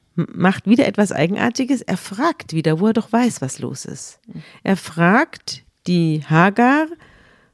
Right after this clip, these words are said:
Speaker 1: „Hagar, wo kommst du her, wo willst du hin?“ Also ist das nicht irre? Die hat sich da in Todesnot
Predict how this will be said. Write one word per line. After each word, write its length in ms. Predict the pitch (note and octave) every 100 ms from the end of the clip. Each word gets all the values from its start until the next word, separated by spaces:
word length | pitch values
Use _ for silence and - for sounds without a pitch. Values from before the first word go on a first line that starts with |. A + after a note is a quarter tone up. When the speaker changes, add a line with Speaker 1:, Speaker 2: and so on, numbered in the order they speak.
| _ _
Speaker 1:
„Hagar, 760 | - D#4 G#4 G#3 C3 A#2 B2+ -
wo 140 | E3+
kommst 380 | F#3 F3+ F3+ -
du 80 | G#3+
her, 200 | G#3+ C4+
wo 140 | C4 B3
willst 280 | C4 -
du 60 | C4
hin?“ 280 | C4 C#4 D3 _ _ _ _ _ _ _ _ _ -
Also 220 | G#3 F3+
ist 200 | D#3 -
das 140 | G3+ G3
nicht 140 | F3+
irre? 280 | D#3+ F3 B3+ - - - -
Die 160 | F#3
hat 180 | G#3 G#3
sich 160 | G3 E3+
da 320 | F3+ F3+ F3+ _ _ -
in 260 | G3 F#3+
Todesnot 840 | - G3+ A#3+ - D3+ E3 A#3+ -